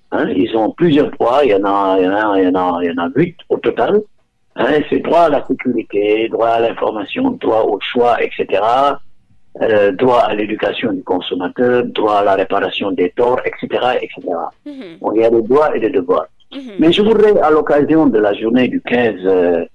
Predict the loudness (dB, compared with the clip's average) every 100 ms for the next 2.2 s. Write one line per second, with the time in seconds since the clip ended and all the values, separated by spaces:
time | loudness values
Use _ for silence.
0 | _ _ _ -6 0 2 2 0 -2 -4
1 | -12 -14 -4 0 2 2 2 4 4 4
2 | 2